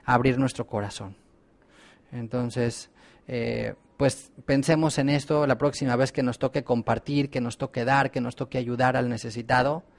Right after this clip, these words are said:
y pensar en eso, ¿no? Entonces, bueno, hoy, por ejemplo, esto ya no es una práctica común aún en los campos porque pues ya se hace todo con máquina, ¿no? Ya no existe prácticamente de esto más que escasamente. Hoy no tenemos, pues, campos,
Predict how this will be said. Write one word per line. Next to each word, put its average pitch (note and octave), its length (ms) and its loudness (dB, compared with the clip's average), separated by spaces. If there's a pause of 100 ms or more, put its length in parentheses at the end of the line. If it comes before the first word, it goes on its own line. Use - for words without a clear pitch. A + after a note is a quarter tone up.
(340)
y B2 80 -10
pensar C3 380 0
en G#3 100 0
eso, A3 240 -2
¿no? D3+ 260 -12
Entonces, D3+ 320 -4
bueno, E3+ 240 2
hoy, F3+ 280 6 (500)
por C#3+ 120 2
ejemplo, F3 240 6
esto F#3 180 6
ya D#3+ 200 6
no D#3 80 4
es - 100 0
una D3+ 200 2
práctica C#3+ 440 2
común D3 380 2
aún C#3 200 4
en C3+ 100 2
los B2+ 160 -2
campos C#3+ 360 0
porque A#2+ 300 -6
pues A#2 180 -6
ya C3+ 100 2
se C#3+ 120 -4
hace C#3 140 -6
todo C3+ 260 2
con A#2 200 -2
máquina, B2+ 540 0 (120)
¿no? C3 160 -12
Ya B2 300 -8 (320)
no C3 120 -4
existe B2+ 480 -4
prácticamente A#2+ 720 -4
de C3 80 2
esto C#3+ 180 -4
más A#2 180 -6
que A2 180 -14 (440)
escasamente. D3 840 2 (500)
Hoy D#3+ 180 10
no D#3+ 120 6
tenemos, C#3+ 380 4
pues, B2+ 260 -2
campos, D3 680 2